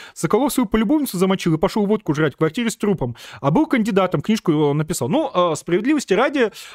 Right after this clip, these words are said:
э, всё-таки вот, э, Соколов, он потом, э, на честь-то порубил, от тела, э, избавиться попытался. То есть всё-таки, а, он, а, водку-то пошёл жрать, так сказать, в состоянии шока, но, а, потом всё-таки честно попытался, а, от улик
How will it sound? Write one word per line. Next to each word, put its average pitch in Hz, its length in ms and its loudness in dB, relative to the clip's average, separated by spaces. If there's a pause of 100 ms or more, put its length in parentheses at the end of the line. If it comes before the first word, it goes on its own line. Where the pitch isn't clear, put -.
э, 143 200 0
всё-таки 233 380 0
вот, 233 240 0
э, 175 480 2
Соколов, 220 460 2
он 190 280 2
потом, 208 320 2
э, 156 400 2
на 180 140 0
честь-то 214 300 -2
порубил, 220 400 0
от 180 120 -2
тела, 175 680 2
э, 151 40 0
избавиться 175 380 0
попытался. - 540 -4 (1400)
То 208 80 0
есть 240 120 0
всё-таки, 247 260 0
а, 190 300 2
он, 233 180 2
а, 208 100 2
водку-то 202 340 0
пошёл 208 300 0
жрать, 190 200 2
так 170 100 0
сказать, - 180 -2
в - 40 -10
состоянии 190 340 2
шока, 302 540 0
но, 262 340 2
а, 165 140 2
потом 190 280 0
всё-таки 190 240 -6
честно 247 280 -2
попытался, 190 580 0 (360)
а, 143 260 0
от 160 140 -2
улик 220 220 0